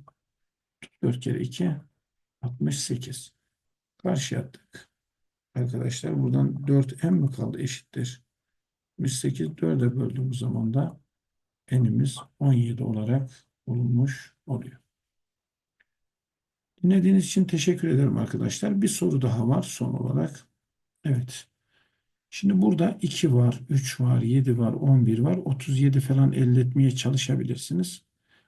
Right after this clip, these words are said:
Ama dikkatimi çeken kırk bir asal sayı, on yedi. Bunlar hep asal sayılar arkadaşlar.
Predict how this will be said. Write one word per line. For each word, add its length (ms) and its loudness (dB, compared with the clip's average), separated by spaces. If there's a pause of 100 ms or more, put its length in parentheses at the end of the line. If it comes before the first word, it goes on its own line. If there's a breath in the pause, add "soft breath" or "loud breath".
(140)
Ama 220 4
dikkatimi 500 2
çeken 380 0
kırk 340 0
bir 300 0
asal 300 2
sayı, 340 -2
on 200 4
yedi. 540 2
Bunlar 200 2
hep 260 -4
asal 320 2
sayılar 440 -4
arkadaşlar. 540 -4